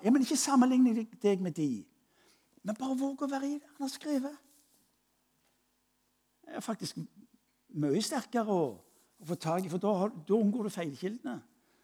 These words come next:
Når du leser hva han har skrevet til deg, enn å skulle fly rundt og se hva han har sagt til deg. Vi tar med oss begge deler. Du får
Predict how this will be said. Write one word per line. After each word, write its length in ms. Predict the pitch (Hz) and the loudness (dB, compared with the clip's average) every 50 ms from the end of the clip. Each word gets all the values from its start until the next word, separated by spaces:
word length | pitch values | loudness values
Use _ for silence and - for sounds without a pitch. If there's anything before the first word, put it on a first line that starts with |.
| _ _ - - | _ _ -8 -4
Når 80 | 190 220 | 0 2
du 160 | 214 196 208 | 4 6 6
leser 240 | 233 262 247 254 277 | 6 4 2 -4 -6
hva 140 | - 254 | -6 -6
han 60 | 247 208 | -6 -6
har 60 | 185 | -6
skrevet 320 | - - 165 151 147 143 - | -6 -6 -4 -4 -4 -6 -8
til 120 | 156 143 | -10 -8
deg, 220 | 135 113 90 78 _ _ _ _ _ _ _ _ _ _ _ _ _ _ _ _ _ _ _ _ _ _ _ _ _ _ _ _ _ _ _ _ _ _ _ _ _ _ _ _ _ _ _ _ _ _ _ _ _ _ _ _ _ _ _ _ - | -8 -10 -12 -14 _ _ _ _ _ _ _ _ _ _ _ _ _ _ _ _ _ _ _ _ _ _ _ _ _ _ _ _ _ _ _ _ _ _ _ _ _ _ _ _ _ _ _ _ _ _ _ _ _ _ _ _ _ _ _ _ -8
enn 140 | 180 165 160 | -6 -6 -6
å 40 | 147 | -6
skulle 240 | - - 147 165 143 | -8 -8 -8 -8 -8
fly 160 | - 156 151 - | -8 -10 -12 -10
rundt 220 | 143 139 - 147 | -12 -12 -14 -12
og 40 | - | -10
se 120 | - 147 - | -10 -10 -10
hva 100 | 127 127 | -10 -12
han 140 | 131 131 | -12 -12
har 240 | 117 113 131 147 117 - _ _ _ _ _ _ _ _ _ _ _ _ | -12 -14 -16 -16 -18 -18 _ _ _ _ _ _ _ _ _ _ _ _
sagt 220 | - - 120 - - | -20 -20 -20 -20 -16
til 200 | - 127 139 135 | -12 -12 -12 -12
deg. 80 | 98 _ _ _ _ _ - | -14 _ _ _ _ _ -8
Vi 120 | 190 190 | -8 -6
tar 140 | - 208 202 | -2 -2 -2
med 100 | 170 156 | -2 -4
oss 120 | 135 - | -6 -6
begge 240 | - 117 - 110 - | -10 -10 -10 -10 -14
deler. 240 | 104 98 90 82 80 - _ _ _ _ _ _ _ | -16 -16 -18 -18 -20 -20 _ _ _ _ _ _ _
Du 80 | - 131 | -18 -16
får 140 | 120 135 | -16 -16